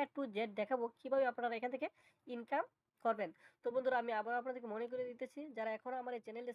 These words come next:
সাবস্ক্রাইব করেন নাই, অবশ্যই, অবশ্যই চ্যানেলটি সাবস্ক্রাইব করে বেল আইকনটি বাজিয়ে রাখবেন, কেননা নতুন নতুন ভিডিও আপলোড হওয়ার সাথে সাথে আপনারা এখানে চলে যাবে। তো দেখেন, এখানে আসার পর আমরা কীভাবে এখান থেকে টাকা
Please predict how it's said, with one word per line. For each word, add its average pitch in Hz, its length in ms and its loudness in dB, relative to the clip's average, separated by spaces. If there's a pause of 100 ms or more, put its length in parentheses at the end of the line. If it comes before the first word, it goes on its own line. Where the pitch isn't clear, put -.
সাবস্ক্রাইব 254 420 -10
করেন 262 200 -2
নাই, 269 80 -6 (100)
অবশ্যই, 240 420 -10
অবশ্যই 240 320 -10
চ্যানেলটি 233 280 -10 (120)
সাবস্ক্রাইব 233 420 -12
করে 233 120 -10 (120)
বেল 196 200 -8
আইকনটি 254 280 -12 (120)
বাজিয়ে 185 320 -10
রাখবেন, 165 300 -18 (460)
কেননা 269 260 -12
নতুন 254 180 -14
নতুন 269 220 -18
ভিডিও 262 240 -14
আপলোড 254 220 -14
হওয়ার 254 180 -18
সাথে 233 180 -20
সাথে 254 140 -20 (100)
আপনারা 233 240 -20
এখানে 262 160 -14 (500)
চলে 233 200 -16
যাবে। - 160 -20 (300)
তো - 60 6
দেখেন, 277 240 12 (240)
এখানে 277 200 12 (100)
আসার 254 260 12
পর 262 100 12 (420)
আমরা 240 200 12
কীভাবে 254 220 12
এখান 254 120 12
থেকে 262 180 12
টাকা 254 120 12